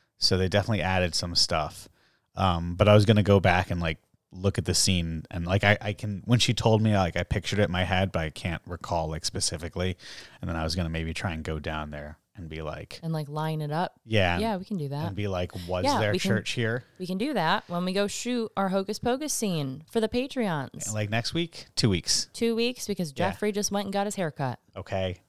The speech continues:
Speaker 1: It, it, I'm sorry.
Speaker 2: He hasn't gotten the orange sweatpants. Get the orange sweatpants.
Speaker 1: We'll order those today.
Speaker 2: We will shave
Speaker 1: I
Speaker 2: ice.
Speaker 1: have everything else.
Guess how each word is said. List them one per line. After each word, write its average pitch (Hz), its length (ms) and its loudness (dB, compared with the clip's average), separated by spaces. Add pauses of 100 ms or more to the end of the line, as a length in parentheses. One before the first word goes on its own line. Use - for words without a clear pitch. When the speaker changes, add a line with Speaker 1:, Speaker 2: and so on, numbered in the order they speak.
(140)
Speaker 1:
It, - 260 -2
it, 135 280 2
I'm 113 120 2
sorry. 98 400 6
Speaker 2:
He - 180 2
hasn't 208 320 2
gotten 202 220 -2
the 196 120 -2
orange 190 260 -2
sweatpants. 143 800 -6
Get 196 180 -6
the 196 120 -4
orange 202 240 -2
sweatpants. 202 360 -4
Speaker 1:
We'll 123 140 6
order 135 160 6
those 143 200 4
today. 139 640 4
Speaker 2:
We 175 160 -8
will 160 140 -4
shave 190 440 -2
Speaker 1:
I 190 200 2
Speaker 2:
ice. 208 80 2
Speaker 1:
have 127 80 2
everything 127 360 -2
else. 113 460 -2